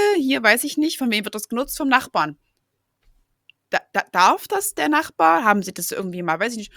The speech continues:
"Ja, ja, das machen wir schon seit fünfzig Jahren so."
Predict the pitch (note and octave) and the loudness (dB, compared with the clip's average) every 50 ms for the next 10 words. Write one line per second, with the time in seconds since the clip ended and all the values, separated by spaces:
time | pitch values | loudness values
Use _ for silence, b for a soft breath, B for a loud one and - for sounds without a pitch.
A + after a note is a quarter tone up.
0 | b b B3+ C4+ C#4+ C#4+ C#4+ C#4 C4+ B3+ B3+ B3 B3 A#3+ B3 C4 B3+ B3+ B3+ - | b b 2 4 6 6 8 6 6 4 2 0 -2 -2 -2 -2 -2 -4 -4 -4
1 | C4 B3 B3 A#3 A#3 A#3+ B3+ A#3+ A#3 A#3 - A#3+ A3+ A3+ B3 A3 G#3 G#3 G3+ F3+ | -4 -2 0 -2 0 0 -2 -2 -2 -2 -4 -4 0 4 6 6 6 6 4 2
2 | F3 E3 D#3+ E3+ | 2 0 0 -2